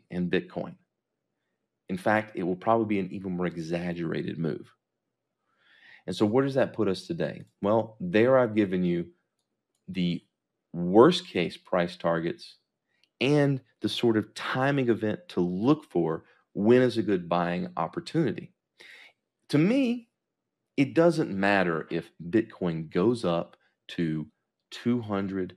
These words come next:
three hundred K without me. I've seen every one of these events. I know with historical certainty that at some point it is going to retrace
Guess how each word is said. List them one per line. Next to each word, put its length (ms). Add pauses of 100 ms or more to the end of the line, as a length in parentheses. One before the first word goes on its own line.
(320)
three 320
hundred 420
K 420 (480)
without 540
me. 300 (920)
I've 220
seen 720
every 340
one 220
of 80
these 180
events. 480
I 260
know 560 (680)
with 320 (400)
historical 800
certainty 640 (840)
that 320
at 160
some 420
point 520 (320)
it 180
is 200
going 600
to 260
retrace 720